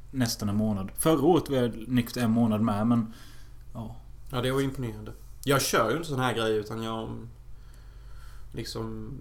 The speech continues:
Speaker 2: inte på alkohol och sånt, det har jag aldrig gjort.
Speaker 1: Mm.
Speaker 2: Utan, alltså, jag kör ju bara, liksom, när jag känner för det. Och jag har aldrig känt att jag har ett problem, även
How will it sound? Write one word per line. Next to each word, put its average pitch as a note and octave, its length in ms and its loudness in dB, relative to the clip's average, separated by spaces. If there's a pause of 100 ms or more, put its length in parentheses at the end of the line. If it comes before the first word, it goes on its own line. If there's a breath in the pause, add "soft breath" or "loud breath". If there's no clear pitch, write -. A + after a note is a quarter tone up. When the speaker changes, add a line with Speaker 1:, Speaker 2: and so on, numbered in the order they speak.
(100)
Speaker 2:
inte C#3 320 2
på - 100 -2
alkohol C#3+ 380 0
och A2+ 80 -4
sånt, A#2+ 220 -2
det A#2 60 -4
har B2+ 120 0
jag A2 100 2
aldrig A2+ 240 -2
gjort. B2 240 -8
Speaker 1:
Mm. B2 100 -6
Speaker 2:
Utan, A2+ 260 -4
alltså, A2 180 -6
jag G#2 160 -2
kör D3+ 140 -2
ju C3 80 0
bara, B2+ 160 0
liksom, A2 240 -4
när A2+ 60 -2
jag G#2 100 -4
känner G#2 320 -8
för A2+ 200 -2
det. G#2+ 80 -2
Och A2 100 2
jag A2 60 2
har - 20 4
aldrig A2+ 180 2
känt B2 220 0
att A2 100 -8
jag A2 80 -4
har G#2+ 160 -2
ett G#2 100 -6
problem, A2 380 -4
även A2 340 -2